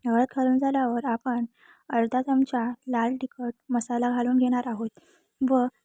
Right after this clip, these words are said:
चार ते पाच कोकम घालून घेत आहोत.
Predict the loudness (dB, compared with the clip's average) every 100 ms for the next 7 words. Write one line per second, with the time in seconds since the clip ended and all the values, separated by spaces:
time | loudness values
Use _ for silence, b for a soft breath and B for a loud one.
0 | -6 -2 -2 -2 -6 -4 -4 -4 -6 _
1 | _ _ -4 -2 -2 0 -2 _ _ -2
2 | 0 4 4 2 -2 -4 -4 -6